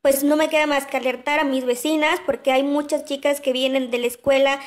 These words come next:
y que por su turno, bueno, ya regresan un poco tarde o ya regresan oscureciendo. Y se ne-, hoy puedo decir que el riesgo está latente, que tenemos que cuidarnos, que no, que nos robaron la tranquilidad, o al menos a mí me robaron esa tranquilidad de poder llegar a mi casa.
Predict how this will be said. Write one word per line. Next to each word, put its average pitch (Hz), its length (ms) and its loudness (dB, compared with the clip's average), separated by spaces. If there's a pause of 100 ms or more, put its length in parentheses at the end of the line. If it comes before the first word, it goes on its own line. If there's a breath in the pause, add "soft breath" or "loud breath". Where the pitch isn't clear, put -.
(200 loud breath)
y 349 160 2
que 320 140 0
por 285 180 4
su - 140 -12
turno, 294 320 0
bueno, 262 220 2
ya 262 240 2
regresan 262 520 -2
un 247 80 -8
poco 233 280 -8
tarde 269 360 -2
o - 20 -2
ya 254 160 0
regresan 247 400 -2
oscureciendo. 311 840 0 (360 loud breath)
Y 262 100 -8
se 285 120 0
ne-, 277 340 0
hoy 330 280 4 (100)
puedo 294 140 0
decir 302 300 -4
que 294 80 2
el 254 80 4
riesgo 294 260 2
está 285 180 -4
latente, 294 720 -2 (260 loud breath)
que 254 100 -4
tenemos 285 460 2
que 269 100 -2
cuidarnos, 269 680 -2
que 262 120 0
no, 262 260 -2
que 285 120 2
nos 277 240 4
robaron 294 540 0
la 320 80 -2
tranquilidad, 254 520 -4
o 294 60 0
al 285 80 0
menos 285 240 0
a 247 60 -8
mí 247 120 -4
me 285 160 0
robaron 277 520 0
esa 277 180 -2
tranquilidad 254 560 -8
de 262 160 0
poder 269 440 -2
llegar 269 440 0
a 277 80 -6
mi 254 160 -6
casa. 277 380 -2